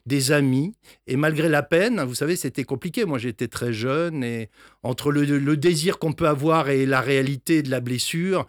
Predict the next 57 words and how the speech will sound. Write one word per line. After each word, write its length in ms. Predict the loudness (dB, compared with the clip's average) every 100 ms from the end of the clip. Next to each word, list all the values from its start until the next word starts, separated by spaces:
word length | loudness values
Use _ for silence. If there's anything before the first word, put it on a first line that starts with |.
| -10 -8 -4
il 20 |
y 40 |
a 60 | -2
parfois 300 | -2 0 2
un 100 | 2
écart 340 | 0 0 -2
qui 80 | -2
est 20 |
assez 240 | -4 -4 -6
dur 240 | -4 -4
à 80 | -4
combler. 560 | -6 -6 -4 -4 -4 -10 -20 -8
Mais 60 | -6
je 60 | 0
crois 140 | 0
que 60 | 2
j'ai 100 | 0
eu 60 |
cette 200 | 0 -2 0
chance 540 | -2 -2 -4 -6 -10 -16 -20 -4
d'avoir 260 | 0 0 2
des 140 | 0
gens 180 | 2 0
présents 380 | 0 0 0 -2
pour 240 | 0 0
moi 360 | 0 2 0 -2
au 80 | -2
bon 220 | 0 2
moment, 400 | 2 2 0 -4 -10
si 100 | -10
j'ose 240 | -8 -10
dire, 340 | -12 -14 -16 -20 _ _
à 60 | -6
la 100 | 0
bonne 240 | 2 2
heure. 420 | 0 -4 -8 -16 -20 _ -20 -20 -20 -8
Donc 160 | -6 -2
je 60 |
me 80 | -2
suis 220 | -2 -4
dit, 220 | -2 0
après 240 | 0 0 -4
tout 160 | -2
ça, 200 | -2 0
en 40 | 2
me 100 | 2
relevant 560 | 2 2 2 0 -2 -2
au 40 |
bout 160 | -6 -6
de 140 | -6
trois 380 | -6 -4 -4 -4
ans, 200 | -6 -8
je 40 |
me 40 | -10
suis 160 | -12 -10
dit, « 120 | -8
Bon, 240 | -6 -8